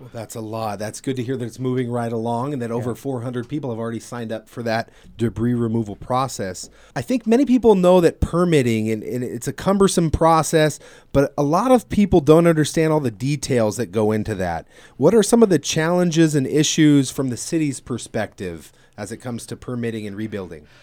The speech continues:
Speaker 2: I think the biggest challenge will be most of these homeowners didn't plan on building a house. This is not something they signed up for, so they're really coming at this cold.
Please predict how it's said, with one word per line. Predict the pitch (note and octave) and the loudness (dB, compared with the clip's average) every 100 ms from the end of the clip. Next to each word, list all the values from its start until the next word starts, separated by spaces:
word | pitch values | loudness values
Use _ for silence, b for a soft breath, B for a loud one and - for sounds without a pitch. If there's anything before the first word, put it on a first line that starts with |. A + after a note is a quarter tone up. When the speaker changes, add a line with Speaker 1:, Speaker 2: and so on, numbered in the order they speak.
| b - | b -2
Speaker 2:
I | G3 | 0
think | B3 | 0
the | E3+ | 0
biggest | E3 D#3 | -2 -4
challenge | D#3 D3+ | -4 -4
will | C#3+ | -6
be | C3+ C#3+ | -6 -6
most | B2+ C3+ | -4 -6
of | C#3 | -6
these | B2+ A#2+ | -10 -8
homeowners | B2+ B2+ C3+ B2 | -10 -8 -8 -10
didn't | B2+ B2 | -12 -14
plan | - A2+ A#2+ | -10 -10 -8
on | A2+ A2 - | -10 -14 -12
building | A#2 A2+ | -12 -10
a | A2 | -10
house. | A#2+ C#3 - - b _ | -10 -10 -16 -20 b _
This | - | -14
is | G#2 | -12
not | A2+ C3 | -10 -10
something | D3 B2 | -10 -8
they | A#2+ | -8
signed | A#2 A#2+ A2 | -8 -8 -8
up | A2+ | -10
for, | - C#3+ D3 E3 | -8 -6 -4 -6
so | - B2+ | -6 -8
they're | A#2+ | -6
really | B2 C#3 | -6 -6
coming | A#2+ B2+ A#2 | -6 -10 -8
at | A2 A2 | -10 -10
this | G2+ | -12
cold. | - A#2 A#2 C#3+ - | -12 -8 -8 -8 -14